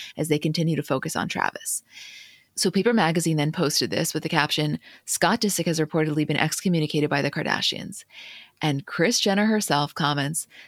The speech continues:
"Scott will never be excommunicated from our family. He's the father of my grandchildren and a special part of our family. We love him and not true," which obviously we saw immediately and posted that to our grid. Let me tell you,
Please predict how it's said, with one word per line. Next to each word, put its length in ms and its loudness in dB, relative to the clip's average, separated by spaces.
"Scott 360 2
will 120 4
never 320 4
be 140 2
excommunicated 760 0
from 100 -6
our 140 0
family. 420 -4
He's 200 -2
the 80 0
father 340 2
of 80 -2
my 120 2
grandchildren 600 0
and 100 -2
a 60 -2
special 340 0
part 220 0
of 80 -4
our 100 0
family. 500 -4
We 100 2
love 240 2
him 200 2
and 160 0
not 200 0
true," 400 -4
which 100 -4
obviously 400 0
we 80 -2
saw 220 0
immediately 520 -2
and 100 -6
posted 340 -2
that 200 -2
to 120 -6
our 120 -4
grid. 380 -6
Let 100 2
me 100 2
tell 220 2
you, 340 2